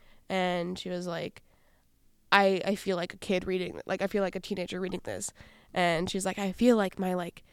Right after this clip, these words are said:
sixteen-year-old anarchist little kid self would love this book." So that was, like,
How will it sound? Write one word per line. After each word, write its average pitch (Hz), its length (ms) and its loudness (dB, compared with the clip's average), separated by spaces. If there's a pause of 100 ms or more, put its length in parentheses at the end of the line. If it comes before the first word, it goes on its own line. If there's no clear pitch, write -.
(800)
sixteen-year-old 208 960 4
anarchist 214 580 2
little 202 300 -2 (180)
kid 214 280 6
self 196 340 8
would 196 120 6
love 196 200 2
this 190 180 -4
book." 190 320 -2 (280)
So 185 160 -2
that 180 180 0
was, 190 160 0
like, 175 320 -8